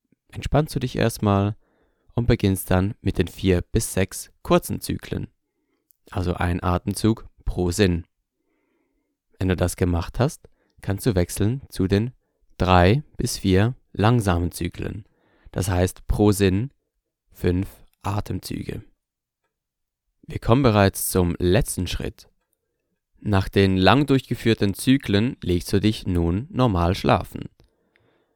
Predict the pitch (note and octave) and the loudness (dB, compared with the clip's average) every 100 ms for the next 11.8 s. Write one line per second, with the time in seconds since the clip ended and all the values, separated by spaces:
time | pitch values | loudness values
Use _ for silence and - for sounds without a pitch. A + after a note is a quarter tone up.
0 | _ - F#2 A#2+ D3+ - G#2 F#2+ F#2+ G2 | _ -6 2 4 4 4 2 2 2 2
1 | G#2 G2 - G2 F2+ G#2+ - F#2 F2+ F2+ | 0 -2 -2 0 4 4 4 0 -2 -4
2 | F#2 F2 - F#2+ - A#2+ C3+ C3 C#3 - | -2 -2 -2 -6 -2 -2 0 2 2 4
3 | A2+ A2+ A2 A2+ - D#3+ E3 - C#3 C3+ | 2 2 -2 -2 2 2 2 -2 -2 0
4 | B2 A2+ G#2+ A2+ - G#2+ G2 - G2+ - | 2 2 2 2 0 0 0 -2 -6 -8
5 | - - - G#2 F#2+ F#2+ F#2 - F2+ - | -20 -6 -2 0 2 0 0 -4 -6 -6
6 | F#2 F2 F2+ - F#2+ F2+ G#2 G2+ F#2 - | -2 0 0 -4 -2 0 2 0 -6 -18
7 | _ _ _ _ _ _ _ _ _ - | _ _ _ _ _ _ _ _ _ -10
8 | - F#2 F#2+ F#2 A2+ C3 - F2+ F2 G2 | -8 -4 0 2 2 0 -2 -4 -4 0
9 | G#2+ - - - _ - G#2 B2+ G2+ G2 | -2 -2 -18 -20 _ -10 -4 -2 -2 0
10 | F2 E2+ F2+ - - F2 - - - F2+ | 2 2 -2 -6 -4 -4 -4 -10 -6 -4
11 | F2+ - C3+ A#2+ - G#2+ A2+ - | -2 0 0 0 -2 -6 -8 -10